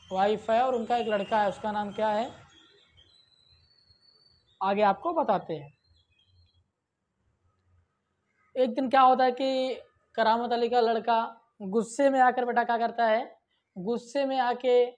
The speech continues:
लक्ष्मी जो, लक्ष्मी क्या, किसका नाम है? गाय का नाम है लक्ष्मी। उसे क्या करता है, लक्ष्मी को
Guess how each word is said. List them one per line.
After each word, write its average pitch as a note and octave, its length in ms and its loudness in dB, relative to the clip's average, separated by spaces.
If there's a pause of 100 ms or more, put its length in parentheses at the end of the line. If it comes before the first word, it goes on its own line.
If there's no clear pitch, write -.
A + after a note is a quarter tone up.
(560)
लक्ष्मी A3 460 -2
जो, A#3 220 -2
लक्ष्मी A#3 480 -6
क्या, A#3 200 -2
किसका A3 520 -10
नाम A3+ 260 -6
है? C4 80 -6
गाय G#3+ 260 2
का A3 160 -4
नाम G#3+ 260 -4
है A3+ 200 -8 (300)
लक्ष्मी। G#3 640 -4 (320)
उसे A#3 220 2
क्या A#3 180 2
करता A3+ 360 0
है, A#3+ 300 -2
लक्ष्मी A3+ 400 -4
को B3 200 -2